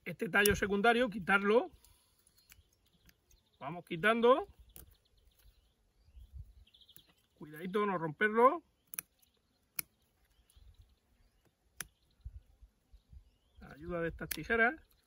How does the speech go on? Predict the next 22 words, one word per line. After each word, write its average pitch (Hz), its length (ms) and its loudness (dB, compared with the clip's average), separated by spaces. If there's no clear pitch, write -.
Bueno. 160 240 -6
Ya 202 200 -4
hemos, 220 420 -2
ya 220 100 4
hemos 240 180 2
dejado 233 540 4
un 185 160 -6
tallo 208 320 4
único, 233 480 2
no 208 140 -2
quitamos 196 340 -2
todas 185 180 -2
las 180 140 4
hojas, 214 180 0
necesitamos 175 520 -4
que 185 80 -2
haga 185 240 4
la 165 100 -2
fotosíntesis, 190 840 -4
necesitamos 175 460 -4
que 180 80 -6
transpire, 202 600 -4